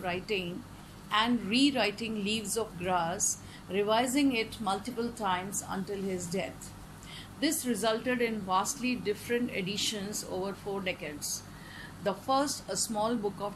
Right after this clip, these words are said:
twelve poems, and the last, a compilation of over four hundred. Now, tech, talking about Song of Myself,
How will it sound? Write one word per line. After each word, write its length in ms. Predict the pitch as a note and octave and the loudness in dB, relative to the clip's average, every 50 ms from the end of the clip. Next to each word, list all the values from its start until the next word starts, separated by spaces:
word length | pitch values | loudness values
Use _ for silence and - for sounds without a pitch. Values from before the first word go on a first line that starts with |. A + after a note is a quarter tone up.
| - - | -6 -4
twelve 300 | G3+ F#3+ G3 A3+ - - | -2 -2 -2 -2 -4 -4
poems, 440 | G#3+ G3 F#3 F3+ F#3 G#3+ G#3+ - - - | -2 0 0 0 -2 -4 -6 -4 -2 0
and 300 | - F3+ F3+ F#3 F#3+ F#3 | 0 0 2 0 0 -2
the 80 | F#3 | -2
last, 520 | F#3 F#3+ G3 G3 F#3 F#3+ G#3+ - - - - | 0 4 4 4 4 4 2 -2 -4 -8 -8
a 60 | F3+ | -8
compilation 840 | - - F#3 F3+ E3+ G3+ G3 G3 G3+ G3+ G3+ G#3+ - - G#3+ F#3 F3+ | -6 -6 -6 -2 0 2 2 2 2 0 0 0 0 -2 -2 -4 -4
of 260 | - D#3 F3 F3 F3+ F3+ - - E3 F3+ | -2 -2 -2 -2 -2 -4 -8 -10 -6 -4
over 380 | F3+ E3+ F3+ F3+ F3+ F#3 F3+ - - - - - - - - - - - | -4 -2 -2 -2 -2 -2 -4 -6 -10 -14 -16 -14 -14 -14 -14 -14 -8 -2
four 220 | G#3+ G#3 G3+ G#3 | 0 0 0 0
hundred. 500 | G3+ - - F3+ F3 E3+ D#3 - - - - - - - - - - - - - - - _ _ _ - - - - - - - - - - - - - - - - - - - - - - - - - - - - | -2 -2 -2 0 0 0 0 -2 -4 -6 -8 -10 -14 -14 -14 -14 -14 -14 -16 -16 -18 -18 _ _ _ 0 0 0 0 -2 -6 -8 -12 -12 -14 -14 -16 -16 -16 -16 -16 -16 -16 -14 -14 -14 -12 -12 -12 -12 -10 -2 4
Now, 180 | A#3 G#3+ G#3 | 6 6 6
tech, 340 | G#3+ G#3 - C4 C4 C4+ - | 6 4 2 0 0 0 2
talking 320 | - C4 C4 C4+ D#4+ D4+ D#4 | 2 2 4 4 6 6 6
about 360 | C#4+ A#3+ A3+ G3+ G3+ G3+ - | 6 6 6 6 4 4 0
Song 440 | - - - B3 A3+ B3 C4+ C#4 C4+ | -2 0 2 2 4 4 4 4 4
of 300 | C4 B3+ B3 - A#3 G3+ | 4 2 0 -2 -2 -2
Myself, 880 | F#3+ F#3+ G3 - - - A3 F#3 E3 - E3+ E3+ - - - - - | 0 0 0 -2 -2 0 0 0 0 0 -4 -6 -8 -8 -10 -10 -12